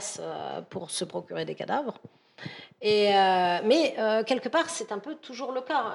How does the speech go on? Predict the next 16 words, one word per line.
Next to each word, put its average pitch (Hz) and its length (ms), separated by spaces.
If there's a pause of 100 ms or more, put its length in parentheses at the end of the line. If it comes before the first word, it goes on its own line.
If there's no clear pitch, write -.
Et 196 320
quand 185 160
je 180 160
discutais 185 720 (120)
avec 160 240
ma 165 140
belle-fille, 220 680 (240)
elle 160 140
me 170 100
disait, 208 260
mais 233 120
c'est - 220
étrange 277 340
parce - 140
qu'elle 165 180
a 156 180